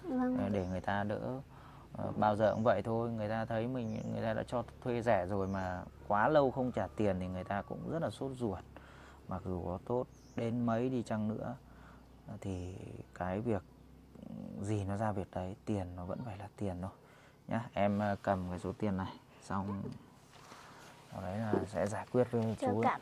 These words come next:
Speaker 1: ơn nhá.
Speaker 2: Ừ.
Speaker 1: Cảm ơn anh.
Speaker 2: Cảm ơn các bà thôi.
Speaker 1: Cháu cảm ơn các bác và các bà nữa.
Speaker 2: Ừ.
Speaker 1: Cho tiền cho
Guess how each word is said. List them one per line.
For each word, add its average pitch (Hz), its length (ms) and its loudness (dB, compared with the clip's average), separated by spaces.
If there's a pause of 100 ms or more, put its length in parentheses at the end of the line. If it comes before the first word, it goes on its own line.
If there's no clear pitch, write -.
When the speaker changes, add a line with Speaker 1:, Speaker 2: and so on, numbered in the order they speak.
Speaker 1:
ơn 269 240 2
nhá. 285 200 -2 (240)
Speaker 2:
Ừ. 254 60 -4 (440)
Speaker 1:
Cảm 247 140 0
ơn 240 160 2
anh. 254 300 -4 (880)
Speaker 2:
Cảm 98 160 2
ơn 98 100 2
các 104 120 6
bà 104 320 8
thôi. 110 340 -4 (840)
Speaker 1:
Cháu 240 240 2
cảm 226 340 0
ơn 262 480 6 (520)
các 269 180 6
bác 294 280 4
và 226 200 2
các 269 260 -4
bà 226 220 0
nữa. 226 240 0 (400)
Speaker 2:
Ừ. 101 300 8 (320)
Speaker 1:
Cho 240 120 8
tiền 233 260 4
cho 247 180 -2